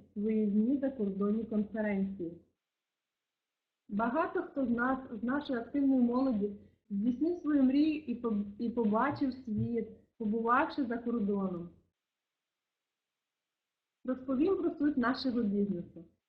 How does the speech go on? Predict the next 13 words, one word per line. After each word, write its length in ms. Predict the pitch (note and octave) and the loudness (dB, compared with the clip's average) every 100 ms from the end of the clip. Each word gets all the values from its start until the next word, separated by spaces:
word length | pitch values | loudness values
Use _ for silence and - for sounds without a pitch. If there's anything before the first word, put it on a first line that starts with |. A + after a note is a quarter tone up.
| - | -4
Це 120 | C4 | 0
організація 680 | B3+ C4+ C4 C#4+ F4 D4+ A#3+ | 4 4 4 2 0 -2 -4
товарообігу, 920 | B3 B3 B3+ B3 D#4 F#4 F#4 D#4 D#4+ | -4 0 0 0 -4 -2 0 0 -4
використовуючи 1000 | A#3 B3+ C4 B3+ - C4 B3+ B3+ B3 C4 | -4 -4 -2 -4 -4 -2 0 -2 -4 -6
інтернет. 580 | A3 G#3+ G#3+ F#3 D#3+ - _ _ _ _ _ _ _ _ | -6 -4 -4 -4 -8 -12 _ _ _ _ _ _ _ _
В 40 | |
будь-якій 760 | G3 A3+ E4 E4 F4+ - C4+ C#4+ | -2 2 2 2 0 -2 0 0
справі 580 | - - A#3 G3 F#3 E3+ - | -2 -2 2 4 2 -4 -6
просувається 680 | G3+ B3 B3 C4 B3+ B3+ B3 | -6 -2 0 0 0 -4 -4
саме 280 | D#4+ F#4 F#4 | -2 0 -2
товар 540 | E4+ D4 B3+ C#4+ D#4+ - | -2 0 2 0 -4 -4
або 200 | A3+ C4+ - _ _ _ _ - | -4 -4 -8 _ _ _ _ -4
послуга. 600 | A3 G#3+ - F3 F3 | -2 -2 -4 -6 -8